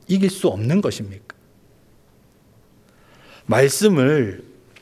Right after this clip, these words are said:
자기 이익이 되는 일에는 갖다 붙이고 손해가 될 것 같은 일에는 감추는 이중적인 모습 아닙니까?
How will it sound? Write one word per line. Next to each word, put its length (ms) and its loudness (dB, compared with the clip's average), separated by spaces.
자기 380 0
이익이 460 4
되는 320 4
일에는 320 2
갖다 300 -2
붙이고 520 -6
손해가 460 4
될 180 2
것 140 4
같은 320 2
일에는 480 2
감추는 680 -2
이중적인 640 2
모습 280 -4
아닙니까? 480 -12